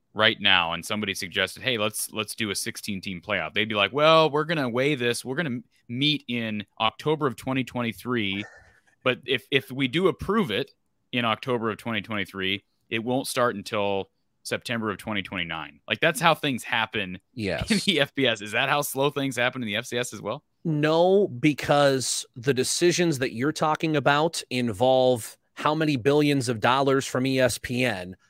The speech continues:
Speaker 2: and we're
Speaker 1: Yeah.
Speaker 2: not at that level
Speaker 1: Right.
Speaker 2: in the F C S. Yes, there
Speaker 1: Right.
Speaker 2: is a contract with E S P N, and yes, they cover all the playoff games, but it's not nearly to that degree. And so, are there certain things wheels are spun on? Yes, absolutely. This is the N C double A that we all know and love,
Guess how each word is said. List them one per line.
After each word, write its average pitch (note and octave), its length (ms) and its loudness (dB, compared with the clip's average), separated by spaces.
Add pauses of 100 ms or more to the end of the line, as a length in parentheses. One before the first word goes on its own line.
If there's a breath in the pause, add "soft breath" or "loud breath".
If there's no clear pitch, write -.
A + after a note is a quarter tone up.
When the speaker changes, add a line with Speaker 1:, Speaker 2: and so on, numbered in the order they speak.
(160)
Speaker 2:
and B2 320 0
we're D3+ 80 6
Speaker 1:
Yeah. D#3 60 4
Speaker 2:
not D3 240 4
at C3+ 180 4
that B2+ 220 2
level B2+ 260 4
Speaker 1:
Right. A#2 80 0
Speaker 2:
in A2+ 60 -2
the A2+ 120 0
F A2 120 0
C A#2 240 -2
S. - 200 -4
Yes, D#3 300 2
there C#3+ 160 4
Speaker 1:
Right. D3 80 4
Speaker 2:
is D3+ 100 0
a E3 60 -2
contract D3 560 2
with C3+ 160 2
E C3+ 100 2
S C#3 140 -2
P C#3 220 -8
N, B2+ 180 -4
and A#2+ 100 -4
yes, B2+ 200 0
they B2+ 140 0
cover B2 320 0
all A#2 120 2
the G#2+ 80 -4
playoff G#2 420 -2
games, F#2+ 380 -10 (260 loud breath)
but C3 140 4
it's B2+ 160 0
not C3 180 2
nearly C3+ 680 4
to A2+ 180 -2
that A2+ 280 0
degree. G#2 480 -4
And F#2+ 140 -4
so, G#2+ 280 0 (340 loud breath)
are E3 160 6
there E3+ 160 4
certain F3 320 4
things F3 320 0
wheels D3+ 360 6
are D3 80 4
spun - 400 -2
on? D3+ 420 0
Yes, G2 460 -2
absolutely. G#2+ 720 -4
This A2 220 -4
is A2+ 120 -2
the A2+ 140 2
N A#2 140 2
C A#2+ 180 -2
double A2+ 340 2
A A2 140 2
that G#2+ 120 -2
we G2 140 -2
all G#2 240 2
know G#2+ 220 0
and A2+ 80 -2
love, D#2+ 340 -2